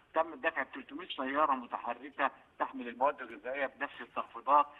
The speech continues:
في المناطق والشوارع والتي ليس لها أي معارض في النجوع والقرى والمناطق الأكثر احتياجاً والأكثر سكاناً. تم الدفع بفروع جمعيتي، كنا بنتكلم في خمسمية، وصلنا ل ألف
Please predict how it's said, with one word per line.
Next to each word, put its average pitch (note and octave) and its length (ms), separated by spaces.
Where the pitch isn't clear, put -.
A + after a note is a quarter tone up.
في C#3+ 120
المناطق B2+ 400
والشوارع B2 580
والتي A#2+ 540
ليس C3+ 280
لها A#2 380
أي C#3+ 180
معارض C#3 480
في C#3 180
النجوع A#2+ 360
والقرى D3+ 500
والمناطق C3 440
الأكثر A#2+ 380
احتياجاً C3 460
والأكثر A#2+ 320
سكاناً. D#3 480
تم E3 200
الدفع D3+ 280
بفروع C3+ 380
جمعيتي، C3 540
كنا A#2 200
بنتكلم C3+ 420
في - 80
خمسمية، B2 480
وصلنا C3+ 340
ل A#2 160
ألف C#3+ 120